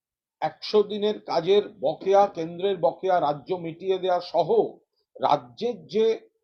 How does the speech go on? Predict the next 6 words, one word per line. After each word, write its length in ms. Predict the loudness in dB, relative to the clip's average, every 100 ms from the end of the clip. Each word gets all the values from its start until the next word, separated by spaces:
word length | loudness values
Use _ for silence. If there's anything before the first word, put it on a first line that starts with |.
| _ _ _ _
উন্নয়নের 600 | -10 -6 -2 0 0 -4 -2
কর্মসূচিগুলি 840 | -2 -2 -4 -8 -8 -8 -6 -2 -2
আছে 240 | 0 -4 -6 -6
এগুলির 420 | -8 -8 -8 -8 -10
সমর্থনে, 760 | -10 -4 -4 -4 -4 -4 -4 -10 -18 _ _ -10
এবং 160 | -8